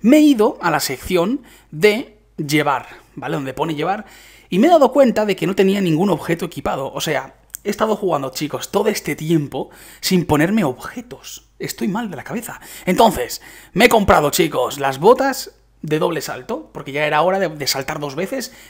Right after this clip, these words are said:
porque eso siempre me ha molado, y así podemos subirnos a sitios altos, entre comillas, ¿vale? Luego también me he comprado la máscara esta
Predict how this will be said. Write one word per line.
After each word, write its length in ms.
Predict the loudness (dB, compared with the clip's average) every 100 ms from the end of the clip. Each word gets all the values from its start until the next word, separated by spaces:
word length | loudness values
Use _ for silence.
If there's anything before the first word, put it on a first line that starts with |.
| -6
porque 220 | -4 -2
eso 140 | -2
siempre 280 | -2 -2 -2
me 80 | -4
ha 40 |
molado, 380 | -4 -2 0 -2 -4 -16 -6
y 40 |
así 140 | -6
podemos 260 | -4 -4 -4
subirnos 320 | -6 -6 -8
a 60 | -8
sitios 340 | -10 -10 -4
altos, 380 | -4 2 2 0 -12 -20 -14
entre 200 | -12 -8
comillas, 360 | -8 -8 -6
¿vale? 200 | -4 -6 -8 -20 -20 -20 -4
Luego 200 | 4 4
también 220 | 4 0
me 60 | 0
he 40 |
comprado 460 | 0 -2 0 0 2
la 100 | 0
máscara 420 | 0 0 0 0
esta 460 | 0 -2 -6 -6